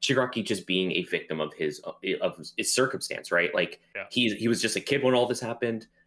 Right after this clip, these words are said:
Speaker 1: Um, A F O, like, basically, like, set it all up, and he's just controlled Shigaraki. So it's really not a fault of his own. Like, he's really been groomed for this. So I feel bad for him in that way.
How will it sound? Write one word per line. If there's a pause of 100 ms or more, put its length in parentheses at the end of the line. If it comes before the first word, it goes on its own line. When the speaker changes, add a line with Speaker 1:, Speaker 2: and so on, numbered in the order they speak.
Speaker 1:
Um,
A
F
O,
like,
basically,
like,
set
it
all
up, (240)
and
he's
just
controlled
Shigaraki.
So
it's (320)
really
not
a
fault
of
his
own. (200)
Like,
he's
really
been
groomed
for
this.
So
I
feel
bad
for
him
in
that
way.